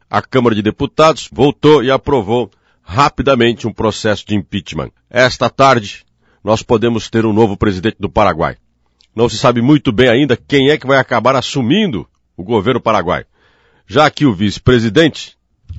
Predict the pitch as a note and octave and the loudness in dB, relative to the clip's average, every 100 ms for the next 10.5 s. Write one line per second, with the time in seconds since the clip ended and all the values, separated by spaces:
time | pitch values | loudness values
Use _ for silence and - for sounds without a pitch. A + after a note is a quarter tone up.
0 | - C#3 C3 A#2 F#2+ _ - D3 D#3 _ | -6 -2 0 -2 -4 _ -4 -2 -2 _
1 | _ _ _ _ _ G2 - F2+ - C3 | _ _ _ _ _ -10 -4 -4 0 -2
2 | G#2+ A2 G2 A#2 F2 - - G3+ B2+ G2 | 0 -4 -2 -2 -2 -4 -6 -4 -4 -6
3 | F#2+ F#2+ A2 F2 G2 E2+ - G#2 F2+ C#2 | -4 -2 0 -2 -4 -6 -4 0 0 -2
4 | - E3+ F3 - - - - A#2+ B2+ - | -2 -2 -2 -4 -18 -20 -4 2 2 4
5 | D3 E3 D#2+ - _ G#2 G#2+ G2+ F#2+ D#2 | 4 4 4 -4 _ -2 -2 0 -4 0
6 | G2+ C#3 D3 F#3+ F3 E3+ _ C#3 C#3 D#3+ | -2 0 2 4 2 -2 _ -6 0 0
7 | D3 D3+ B2 D3 C3+ A#2+ C#3+ A#2+ C3+ B2+ | 2 0 0 2 0 0 -2 0 2 2
8 | G#2+ E2+ - _ - A2+ B2+ A2 C3 A#2 | 2 0 -4 _ -6 -2 0 2 2 0
9 | B2+ A#2+ G#2+ B2 A2+ A2+ - B2 - A#2+ | 2 2 4 4 4 0 2 0 0 0
10 | B2 A#2 A#2+ G#2+ A2 | 0 0 0 2 2